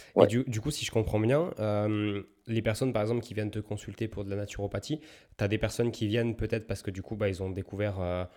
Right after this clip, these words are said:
Speaker 2: un mal, comme tu dis. Et est-ce que t'as des personnes aussi qui viennent, euh, te consulter régulièrement, tu vois, comme tu pourrais aller de temps en temps chez le médecin pour voir si tout va bien ? Ça se passe comment un petit peu au niveau de la prise de rendez-vous ?
Speaker 1: Alors, aujourd'hui, la majorité des gens viennent parce qu'ils ont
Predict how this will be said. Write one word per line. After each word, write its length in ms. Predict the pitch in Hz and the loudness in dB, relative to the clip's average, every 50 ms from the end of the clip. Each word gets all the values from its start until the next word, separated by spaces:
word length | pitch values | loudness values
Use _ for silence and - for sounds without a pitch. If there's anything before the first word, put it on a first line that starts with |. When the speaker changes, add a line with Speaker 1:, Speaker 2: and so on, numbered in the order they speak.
| - _ _ | -20 _ _
Speaker 2:
un 120 | - 98 | -6 -4
mal, 260 | 92 95 113 143 151 147 | -2 0 0 0 0 0
comme 180 | - 101 98 | -2 -2 -2
tu 120 | - - 104 | -4 -4 -4
dis. 160 | 107 143 160 - - - - _ _ - | -4 -6 -8 -10 -14 -20 -20 _ _ 0
Et 120 | 110 107 110 | 2 4 4
est-ce 100 | 110 - | 4 2
que 80 | 131 | 0
t'as 120 | 131 139 135 | 0 2 2
des 100 | 120 113 | 2 2
personnes 260 | 113 104 - - 139 | 0 0 0 0 0
aussi 220 | 135 127 - 139 | 0 0 -2 -6
qui 160 | - - 107 101 | -8 -4 0 2
viennent, 200 | 113 113 120 117 | 4 4 4 4
euh, 520 | 107 104 104 104 101 104 104 104 101 101 | 4 4 4 4 2 2 2 2 2 2
te 160 | 98 - - | 0 0 -2
consulter 480 | 104 - - 107 - - 107 - - 117 | -2 0 -2 -4 -4 -4 -2 0 2 2
régulièrement, 680 | 101 98 110 104 107 113 110 110 107 101 113 131 143 | 2 2 0 0 2 2 4 4 4 4 4 2 2
tu 120 | 131 - - | 0 0 0
vois, 100 | 120 110 | 0 0
comme 220 | - 113 107 104 | 0 -2 -2 -2
tu 100 | - - | -4 -8
pourrais 240 | - - 95 101 107 | -8 -6 -2 0 0
aller 160 | 110 110 110 | 0 0 0
de 60 | 107 | -4
temps 200 | - - 101 98 | -4 -4 -4 -4
en 60 | 98 95 | -4 -4
temps 140 | 104 107 | -6 -8
chez 160 | 101 - - 104 | -6 -2 0 0
le 40 | |
médecin 300 | 104 104 101 - - 120 | 0 0 0 0 -2 -2
pour 140 | 117 - 107 | -2 0 0
voir 140 | 107 104 98 | 0 -2 -2
si 120 | - - | -4 -8
tout 120 | - - 104 | -8 -4 -2
va 120 | 104 98 | 0 0
bien ? 160 | 95 101 95 - - - - | 0 0 -2 -4 -10 -18 -12
Ça 140 | - - 98 | -8 -6 -4
se 60 | - | -2
passe 160 | - 107 - | -2 -2 0
comment 260 | - 120 113 117 113 | 0 2 4 4 4
un 60 | 110 104 | 2 2
petit 120 | - - | -2 -2
peu 120 | - 110 | 0 0
au 40 | 113 | 2
niveau 200 | 110 104 98 101 | 2 0 0 -2
de 80 | 98 98 | -2 -2
la 80 | 98 | -2
prise 240 | 92 - - 107 98 | -4 -2 -4 -4 -2
de 80 | 95 101 | -2 -2
rendez-vous ? 400 | 87 95 98 95 95 92 92 - _ _ _ _ _ _ _ _ _ _ _ _ _ _ _ _ _ _ _ _ _ _ - | 0 0 -2 -2 -2 -4 -8 -12 _ _ _ _ _ _ _ _ _ _ _ _ _ _ _ _ _ _ _ _ _ _ 12
Speaker 1:
Alors, 400 | 107 98 95 98 - - - - _ _ - | 12 12 12 12 10 4 -2 -6 _ _ 12
aujourd'hui, 680 | 131 123 117 127 135 120 123 117 117 131 147 156 160 | 12 12 12 12 12 12 12 10 10 10 10 10 12
la 120 | 139 120 104 | 12 12 12
majorité 640 | 104 110 110 110 107 117 107 113 98 - - 113 | 12 10 10 10 8 8 8 8 6 6 6 8
des 260 | 101 104 101 98 98 | 8 8 8 8 6
gens 340 | 98 95 113 120 120 117 - - | 6 8 8 8 8 8 6 4
viennent 420 | 101 98 101 104 117 127 135 131 | 0 2 10 10 12 12 12 10
parce 260 | - 110 95 - - - | 8 6 6 6 2 -4
qu'ils 320 | - - 101 95 95 101 | 0 2 2 6 8 10
ont 240 | 104 110 120 123 | 10 10 8 6